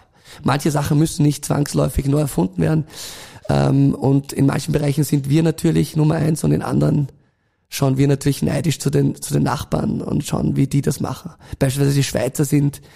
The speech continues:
federführend, was, was Mentoring-Programme und Patenschaften betrifft. Da gibt's diese Schweizer Sportkultur, die da wirklich dahinter steht. Das haben wir in Österreich nicht so stark, aber ist natürlich ein Anreiz, dort auch hinzukommen.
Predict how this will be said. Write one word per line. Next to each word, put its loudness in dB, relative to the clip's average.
federführend, 0
was, -4
was -2
Mentoring-Programme 0
und -2
Patenschaften -4
betrifft. -2
Da 0
gibt's -8
diese 2
Schweizer -2
Sportkultur, -2
die 2
da 0
wirklich -6
dahinter -2
steht. -6
Das -8
haben 0
wir 2
in 0
Österreich 0
nicht -2
so -2
stark, -2
aber 0
ist -2
natürlich 0
ein 0
Anreiz, -2
dort -2
auch -2
hinzukommen. -4